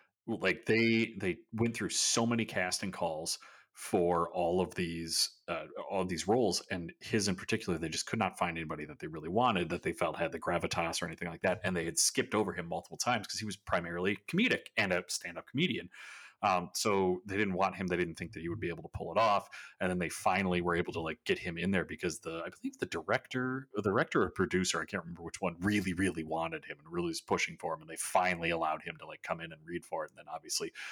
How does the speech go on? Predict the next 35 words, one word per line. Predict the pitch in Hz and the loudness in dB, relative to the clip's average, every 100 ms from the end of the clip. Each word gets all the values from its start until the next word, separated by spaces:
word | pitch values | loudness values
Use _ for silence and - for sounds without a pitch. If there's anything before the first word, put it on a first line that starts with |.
| - - | -10 -6
ended | - | -6
up | - | -4
being | 80 80 | -4 -4
this | 73 - | -4 -2
hugely | 98 80 87 82 | -2 -2 -4 -6
iconic | 80 - 80 - - | -6 -4 -6 -6 2
role. | 123 120 117 107 | 6 6 6 4
And | 85 | 0
it | 80 | -8
was | - - - | -8 -8 -8
incredible. | 87 - 117 90 90 | -12 0 2 4 0
But, | 87 87 | 0 -2
you | 101 | -2
know, | 87 | -2
like, | 87 85 - - - _ | -4 -8 -14 -16 -18 _
it | |
was | 98 92 | 2 4
just | 92 - | 2 2
this | 101 90 | 0 0
weird, | 95 95 92 87 | 2 4 4 2
like, | 85 78 - | 0 0 0
yeah, | 139 143 127 | 4 4 2
nobody | 117 120 165 | 2 2 2
really | 170 170 170 160 | 2 2 2 0
actually | 160 - 170 | 0 -2 -2
wanted | 151 127 147 170 107 | 0 0 0 -2 -2
him | 101 98 98 98 - _ - | 0 0 0 -4 -10 _ -2
to, | 107 107 110 | 0 0 -2
to | - | -2
be | 98 110 104 | 2 2 2
in | 135 | 0
this | 120 98 - | 0 0 0
initially. | 87 85 - 87 90 | 0 0 0 2 0
And | 87 | -2
it's | 90 - - | -6 -4 -4